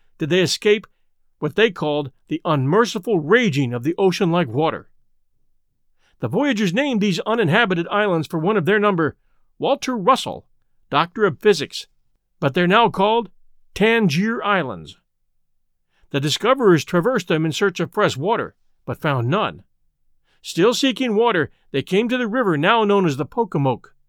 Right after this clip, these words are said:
Here the Indians attacked them at first with great fury, but they soon became reconciled to the white strangers, whom they received with songs, dances, and much mirth.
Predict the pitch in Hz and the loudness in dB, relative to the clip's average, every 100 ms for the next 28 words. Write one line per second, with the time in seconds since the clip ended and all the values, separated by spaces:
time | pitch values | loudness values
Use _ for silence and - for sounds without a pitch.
0 | _ _ _ _ _ - 214 285 185 202 | _ _ _ _ _ -4 2 2 2 0
1 | 254 247 208 151 - 240 269 131 135 131 | 0 4 4 2 0 0 0 0 -2 0
2 | 123 247 254 139 - _ _ 147 110 123 | -2 0 0 0 -8 _ _ -4 -4 0
3 | 220 233 - 262 226 107 73 _ _ _ | 0 0 -6 -4 -2 -4 -10 _ _ _
4 | - 143 151 - 240 262 226 240 208 202 | -10 -6 -4 -2 -2 -2 -2 0 2 2
5 | 226 180 - 175 180 175 156 160 202 - | 0 -2 -2 -2 -2 -2 -2 0 0 -2
6 | - 214 175 107 - _ _ _ - 175 | -6 -4 -4 -6 -16 _ _ _ 0 4
7 | 185 208 - 240 208 190 - _ _ - | 4 2 0 0 -2 -2 -6 _ _ -6
8 | 147 - 156 160 196 214 - _ _ 214 | -4 -4 -2 0 0 -2 -8 _ _ 2
9 | 233 - 170 - - 156 185 202 147 208 | 2 0 -4 -4 -4 0 2 0 0 -2
10 | 165 - | -2 -8